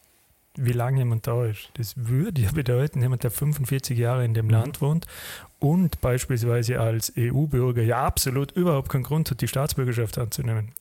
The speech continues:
Speaker 1: außer das Wählen, aber das kommt, glaub ich, noch. noch.
Speaker 2: Mhm.
Speaker 1: Ähm, den sollte man dann abschieben, straffällig. Warum? Was, was, was ist straffällig? Dass ich, warte mal,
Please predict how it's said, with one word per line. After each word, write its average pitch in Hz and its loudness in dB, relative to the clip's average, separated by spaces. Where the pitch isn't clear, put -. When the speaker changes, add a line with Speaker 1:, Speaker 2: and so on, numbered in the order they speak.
Speaker 1:
außer 117 -2
das 110 -4
Wählen, 117 0
aber 107 -2
das 110 -6
kommt, 123 -4
glaub 117 -2
ich, 113 2
noch. 123 2
noch. 113 0
Speaker 2:
Mhm. - -12
Speaker 1:
Ähm, 120 2
den 131 0
sollte 131 2
man 117 4
dann 117 0
abschieben, 135 0
straffällig. 135 -2
Warum? 131 0
Was, 135 -2
was, 127 0
was 127 0
ist - -2
straffällig? 117 0
Dass 117 0
ich, 113 0
warte 139 0
mal, 120 2